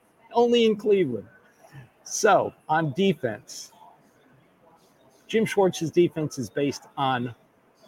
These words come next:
one thing. Pressure, find the ball,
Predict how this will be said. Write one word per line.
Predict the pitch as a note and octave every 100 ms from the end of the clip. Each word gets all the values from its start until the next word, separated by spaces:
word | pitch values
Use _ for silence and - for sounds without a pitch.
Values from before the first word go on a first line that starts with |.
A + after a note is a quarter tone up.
| -
one | A#2+ D#3 E3+ F3+ F3 - _ - - -
thing. | D3+ A2 - - _ -
Pressure, | - F3+ - F#3 G#3 - _ - _ _ _
find | E3+ F#3 F#3+
the |
ball, | D#3+ D#3 D#3